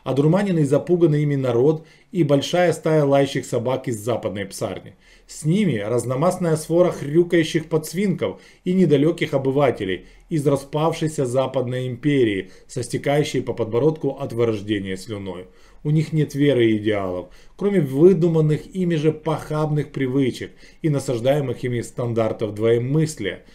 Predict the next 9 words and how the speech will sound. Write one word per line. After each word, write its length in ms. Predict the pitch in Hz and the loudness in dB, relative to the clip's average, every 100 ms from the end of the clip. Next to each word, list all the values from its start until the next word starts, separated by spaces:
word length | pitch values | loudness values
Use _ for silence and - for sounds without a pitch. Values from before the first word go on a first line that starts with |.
| - - | -20 -10
отрицающих 640 | 123 139 202 208 - 139 | -8 -6 -2 -2 -2 -2
дарованную 560 | 127 127 156 151 139 127 | 2 6 6 6 2 -2
нормальным 500 | 123 123 131 123 117 | -2 -2 -4 -4 0
людям 300 | 113 107 101 | 0 0 -4
мораль. 460 | 104 101 95 90 - - - - | -4 -4 -6 -8 -12 -20 -20 -10
Поэтому, 400 | 151 185 190 165 | 0 0 2 0
поднявшись 560 | 151 139 131 180 185 160 | 2 0 2 -2 0 -6
против 420 | - 151 - 120 | -2 -4 -2 -6
них, 280 | 131 170 | -2 -2